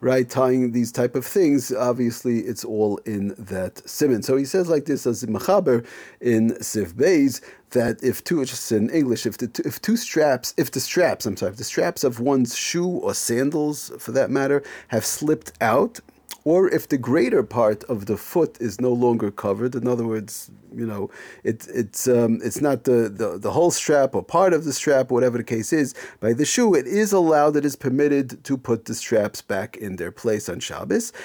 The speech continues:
and to, you know, to fasten these straps back in, but one has to be careful that they don't make a knot. Sometimes, um, if somebody wants to make sure that their straps, the, the shoelaces don't come out, they'll make a knot on top of the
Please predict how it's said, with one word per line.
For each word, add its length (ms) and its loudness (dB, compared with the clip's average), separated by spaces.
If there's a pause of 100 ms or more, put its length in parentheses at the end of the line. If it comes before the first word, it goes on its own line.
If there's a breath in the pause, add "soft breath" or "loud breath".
(220 loud breath)
and 320 4
to, 360 2 (500)
you 100 2
know, 140 4
to 120 -4
fasten 440 -2
these 180 -2
straps 340 -2
back 320 -4
in, 180 2
but 380 0
one 160 0
has 160 -6
to 60 -16
be 100 -6
careful 560 2 (240 loud breath)
that 200 0
they 120 4
don't 380 2
make 280 -2
a 80 -2
knot. 280 0
Sometimes, 580 -2
um, 480 -2 (320 loud breath)
if 140 -12
somebody 320 2
wants 260 0
to 80 -8
make 160 -2
sure 160 0
that 200 -2
their 100 -4
straps, 540 -2
the, 260 -2
the 240 -2
shoelaces 580 -2
don't 200 -2
come 200 -4
out, 200 -2
they'll 100 -2
make 160 -4
a 80 -4
knot 360 -2
on 200 -12
top 240 -8
of 160 -8
the 200 -8